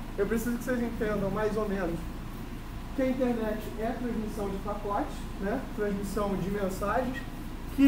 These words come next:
esses pacotes, eles estão em níveis diferentes da pilha de protocolo, ou seja, que eu vou ter, existe uma camada de aplicação,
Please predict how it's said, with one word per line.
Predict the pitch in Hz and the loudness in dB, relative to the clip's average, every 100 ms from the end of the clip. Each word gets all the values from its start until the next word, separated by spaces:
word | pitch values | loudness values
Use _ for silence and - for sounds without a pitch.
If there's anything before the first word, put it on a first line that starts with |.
| 247 220 | 10 6
esses | 220 - | 2 4
pacotes, | 247 240 208 196 196 | 6 6 6 6 6
eles | 202 | 0
estão | 226 226 | 2 2
em | 214 | 2
níveis | 202 262 247 190 | 2 4 4 2
diferentes | 226 220 196 214 226 | 2 2 4 4 2
da | - | 0
pilha | 214 202 196 | -2 2 2
de | 185 | 2
protocolo, | 190 190 240 226 220 254 - - - - - | -2 0 0 6 6 6 0 -6 -6 -6 -2
ou | - | 0
seja, | - 208 190 190 - | 2 2 2 0 -2
que | |
eu | 240 | 0
vou | 240 233 226 | 0 -2 0
ter, | 214 208 - - - - | -2 -2 -6 -6 -6 -2
existe | 196 190 262 262 | 0 0 -2 0
uma | 247 | -2
camada | 247 226 214 214 | -2 -2 -2 -2
de | 202 | -2
aplicação, | 202 202 202 196 233 240 269 | -2 -2 -4 -4 -2 0 0